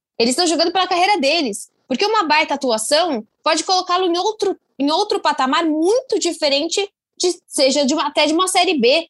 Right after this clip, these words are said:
de, ou uma Série B ou de uma Série A. A gente viu que quando a passa-, quando a Juazeirense passou pelo Cruzeiro, todo mundo no dia seguinte só falava do goleiro da Juazeirense. Então, assim, são jogadores que têm muito mais a perder, né? Eles só podem mostrar nesse jogo,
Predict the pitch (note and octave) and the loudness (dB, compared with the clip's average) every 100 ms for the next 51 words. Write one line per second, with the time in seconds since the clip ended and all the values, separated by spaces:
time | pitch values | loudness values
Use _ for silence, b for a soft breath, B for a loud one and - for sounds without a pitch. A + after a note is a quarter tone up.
0 | _ B3 - B3 B3+ A3+ A#3 A#3+ G3+ C#4 | _ -4 -2 0 0 0 -2 -2 2 0
1 | D#4+ A#3 A#3+ B3 G#3+ A3 C#4+ b b A3+ | 0 -4 -4 -2 0 0 -2 b b -4
2 | A#3+ C4 C4 D#4+ E4+ D4 - C#4+ D4 C4+ | -2 -2 0 -2 -2 -4 0 0 0 0
3 | B3+ - C4+ C#4+ D4+ C4+ A#3+ B3+ B3 B3 | -2 -4 -2 0 0 0 0 0 -2 -4
4 | A#3+ C#4+ C#4+ B3+ B3 G#3+ G3+ A3+ F4 B3 | -4 -2 -2 -2 -2 -2 0 0 0 -2
5 | A#3 - C#4 D4 F4 F4 E4 C#4 C#4 C#4 | -6 -2 0 0 0 0 -2 -2 -4 -4
6 | C4 F4 C#4 A3+ _ _ - C4+ C#4 D4+ | -4 -4 -6 -8 _ _ -2 -2 0 0
7 | D4+ D#4+ F4 F4+ C4 C4+ D#4 F4+ A#4 F#4 | 0 -2 -2 0 0 0 -2 -2 0 0
8 | F4+ F4+ - G#3+ - _ _ D#4+ E4 D4+ | -2 -2 -4 -8 -10 _ _ -2 0 -2
9 | A#3+ - - E4+ G4+ G4 D4+ A#3+ B3 E4+ | -2 -10 -2 0 2 0 0 0 0 0
10 | D#4+ - F4 E4+ C#4 C#4 D#4+ D5 C5+ F#4 | -2 -2 -2 -2 0 0 0 0 0 0
11 | D4+ C#4+ - C4+ G#3+ A#3+ G#3 G#3 A#3 C4+ | 0 -2 0 0 2 2 2 2 0 0
12 | A#3 - - C#4+ D4 C#4+ F#4+ F#4 F4 D#4+ | -2 -2 -4 0 -2 0 0 0 -2 -4
13 | D#4 C4+ C#4 C#4 A#3+ B3 E4+ F4+ B3 G#3+ | -2 0 -2 -2 -2 0 0 0 -2 -4